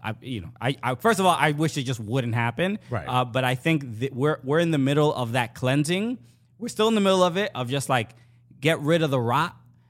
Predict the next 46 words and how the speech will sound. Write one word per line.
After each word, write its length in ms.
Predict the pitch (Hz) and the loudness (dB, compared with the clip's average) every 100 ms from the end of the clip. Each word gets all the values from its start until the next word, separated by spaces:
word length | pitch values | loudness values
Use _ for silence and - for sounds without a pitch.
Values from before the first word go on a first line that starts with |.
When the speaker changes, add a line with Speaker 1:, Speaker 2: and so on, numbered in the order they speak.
| _ | _
Speaker 2:
Yeah. 160 | 123 123 | 0 2
Speaker 1:
And, 200 | 127 127 | 2 -2
and 200 | 127 123 | -4 -2
this 220 | 135 135 | -2 -2
is, 260 | 131 120 113 - | -2 -6 -8 -8
uh, 360 | 113 110 110 - 98 - | -4 -2 -4 -8 -18 -16
uh, 200 | 90 120 | -2 0
hopefully 400 | 117 175 - 147 | 4 2 2 -2
this 180 | 135 123 | -2 -4
is 140 | 135 | -6
the 80 | 127 | -6
tail 320 | 120 147 139 135 | -6 -2 -4 -2
end 180 | 135 | -4
of 100 | 131 | -4
that. 200 | 123 127 | -4 -4
And 100 | 110 | -4
I 60 | 107 | -8
think 300 | 104 135 - | -4 -6 -6
it, 220 | 127 113 | -10 -8
it 180 | 143 120 | -6 -6
feels 340 | - 254 254 208 | -2 2 2 2
like 220 | 170 - | -2 0
people 320 | 165 156 156 - | -4 -2 -4 0
are 300 | 127 123 117 - _ _ - | 2 2 0 -8 _ _ -6
taking 680 | 165 160 156 151 151 147 - | -2 -2 0 2 2 -2 -2
more 300 | 131 151 170 | 0 4 2
seriousness 680 | - 147 131 113 113 110 - _ _ - | 2 0 0 -2 -4 -4 -8 _ _ -4
in, 360 | 139 131 123 127 | 0 2 0 -2
in, 280 | 123 120 117 | -6 -6 -6
in, 340 | 123 113 107 104 | -6 -6 -6 -6
like, 280 | 98 87 - - - | -8 -10 -18 -20 -4
fixing 300 | 165 - 117 | -4 -2 -4
this 120 | 104 | -4
going 220 | 110 101 | -6 -2
Speaker 2:
Right. 100 | 123 | -2
Speaker 1:
forward. 220 | 95 87 - | -2 -6 -2
Speaker 2:
And 180 | 190 | 0
look, 220 | 190 147 120 | 2 0 -2
fro-, 360 | 123 156 135 | -4 -2 -2
from 280 | - 151 151 | -4 -2 0
the 80 | 143 | -2
past, 420 | 127 156 143 - | 2 4 4 0
and 80 | 143 | -2
I 60 | |
know 140 | 135 139 | 0 2
that's 320 | 135 120 - | 0 -2 -8